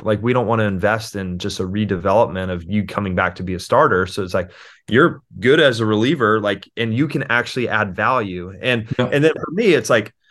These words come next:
Speaker 1: that's all I wanna do. I just wanna add value to the team. I wanna help out wherever I can. And it's just a different mindset at this point for me. But
Speaker 2: Mm-hmm.
Speaker 1: younger guys, like, and, you know, if the Astros, for example, said, "Hey,
Speaker 2: Yeah.
Speaker 1: Mark, we want to move to the bullpen,"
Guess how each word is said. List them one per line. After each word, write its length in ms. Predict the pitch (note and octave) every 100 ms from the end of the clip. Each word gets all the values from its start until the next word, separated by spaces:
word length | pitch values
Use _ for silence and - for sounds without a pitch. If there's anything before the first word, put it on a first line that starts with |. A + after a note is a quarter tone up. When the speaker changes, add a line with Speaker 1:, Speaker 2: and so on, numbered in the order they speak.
| _ _ -
Speaker 1:
that's 180 | D3+ F3
all 160 | C3 B2+
I 120 | D3
wanna 260 | D#3+ G#2
do. 220 | F2 E2+ F2
I 100 | D#3
just 180 | A3+
wanna 180 | A#2 G#2
add 220 | E2 G#2+
value 340 | F#2+ A2 C3 A#2+
to 100 | G#2+
the 100 | F2+
team. 300 | - F3 E3
I 80 | G#2+
wanna 200 | A2+ G#2
help 240 | A2+ A2
out 200 | A#2 A#2+
wherever 340 | G2+ A2 G#2+
I 80 | F#2+
can. 540 | F2 - B2+ A#1+ D#2 - _
And 300 | - A2+ G#2
it's 140 | G2 A2+
just 180 | D3 C#3
a 60 |
different 320 | A2+ A#2+ G#2+
mindset 640 | F2+ F#2+ C3 D#3 - F2+ E2+
at 140 | F#2+
this 160 | G2 F#2+
point 340 | - F#2+ D#2
for 100 | -
me. 500 | F#2+ B2 E3+ F#2 F#2 - _ -
But 180 | A#2+ A2+
Speaker 2:
Mm-hmm. 80 |
Speaker 1:
younger 280 | A#2 E3 F#3+
guys, 340 | A2+ F#2+ A2 -
like, 180 | F#2+ - _ -
and, 320 | A#2+ G2+ - _ _ -
you 80 | B2
know, 200 | G#2 G#2
if 300 | - A2+ A2+ _
the 220 | A#2+ A2+ F#2 -
Astros, 540 | A2 C3 - G2+ F#2
for 140 | - G2
example, 400 | F2+ F#2+ F2+ F2+
said, 180 | F#2+
"Hey, 80 | A2
Speaker 2:
Yeah. 80 | A#2+
Speaker 1:
Mark, 220 | B2 A2
we 60 | G#2+
want 120 | G#2 -
to 60 |
move 80 | G#2+ - F#2+
to 60 |
the 60 | F#2
bullpen," 560 | G#2+ C3 A2+ F2+ E2+